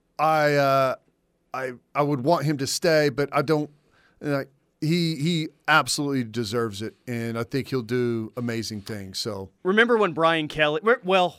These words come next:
Speaker 2: last offseason, everyone was making fun of Brian Kelly for everything.
Speaker 1: Yeah.
Speaker 2: But remember the video of him dancing and the
Speaker 1: Sure.
Speaker 2: recruit was there?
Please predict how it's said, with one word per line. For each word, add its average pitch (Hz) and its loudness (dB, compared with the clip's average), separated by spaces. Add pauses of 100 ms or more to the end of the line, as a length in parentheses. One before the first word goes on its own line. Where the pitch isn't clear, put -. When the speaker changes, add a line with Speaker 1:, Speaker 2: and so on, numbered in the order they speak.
(140)
Speaker 2:
last 175 2
offseason, 160 0
everyone 151 0
was 131 -4
making 143 -4
fun 139 -4
of 113 -8
Brian 135 0
Kelly 131 -4
for 104 -12
everything. 117 -4
Speaker 1:
Yeah. 311 4 (540)
Speaker 2:
But 185 2
remember 202 6
the 165 -2
video 180 2
of 151 -4
him 151 -2
dancing 160 -4 (160)
and 147 -2
the 127 -6
Speaker 1:
Sure. 175 0
Speaker 2:
recruit 156 2
was 160 -4
there? 156 0